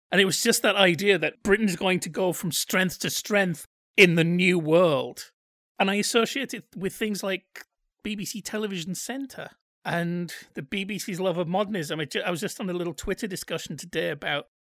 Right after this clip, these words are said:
the Radiophonic Workshop T V March, which is terrifying.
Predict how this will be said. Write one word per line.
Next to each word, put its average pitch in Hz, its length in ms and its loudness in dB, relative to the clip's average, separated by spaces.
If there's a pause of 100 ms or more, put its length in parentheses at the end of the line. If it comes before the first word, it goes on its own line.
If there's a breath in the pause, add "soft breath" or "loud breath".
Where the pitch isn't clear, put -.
the 180 80 -4
Radiophonic 170 760 -2
Workshop 160 600 -6
T 180 300 -6
V 165 220 -6
March, 156 720 -6 (440)
which - 300 -6
is 180 260 -4 (280)
terrifying. 156 1040 4